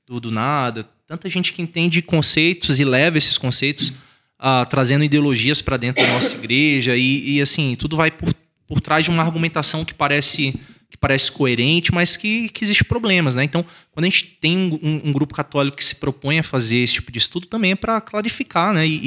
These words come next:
e, e ser luz no mundo, né? Pra que a gente possa cada vez mais tá, tá otimizando o que que a gente tem, que a gente possa, de fato,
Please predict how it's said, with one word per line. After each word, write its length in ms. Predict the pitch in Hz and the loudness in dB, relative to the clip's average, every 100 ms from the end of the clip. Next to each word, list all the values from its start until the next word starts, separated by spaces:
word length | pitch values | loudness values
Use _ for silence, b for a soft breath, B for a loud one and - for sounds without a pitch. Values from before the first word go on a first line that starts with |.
| 139 139 147 | 2 2 2
e, 40 | |
e 40 | |
ser 200 | 135 214 240 | 0 2 2
luz 180 | 214 | 2
no 80 | 214 | 2
mundo, 280 | 185 143 131 | 2 2 0
né? 160 | 120 151 b b b _ | 0 -4 b b b _
Pra 100 | - | -20
que 100 | - | -6
a 40 | 117 | -2
gente 100 | - | 0
possa 260 | 135 123 | 2 0
cada 200 | - 135 | 2 0
vez 180 | 147 156 | 2 2
mais 260 | 147 143 - | 2 2 2
tá, 360 | 147 147 139 | 2 2 0
tá 200 | 135 139 | 0 0
otimizando 800 | 131 123 139 127 117 110 135 156 | 2 0 0 0 0 2 2 0
o 40 | 113 | -2
que 100 | - | -4
que 80 | |
a 40 | 113 | -4
gente 240 | 110 - | -2 -4
tem, 200 | - 117 | -2 -4
que 80 | 127 | -2
a 20 | 113 | -6
gente 120 | - | -4
possa, 420 | 120 113 - 113 | -2 0 0 0
de 140 | 107 | -2
fato, 480 | - 113 - 131 131 | -2 -2 -2 -2 -2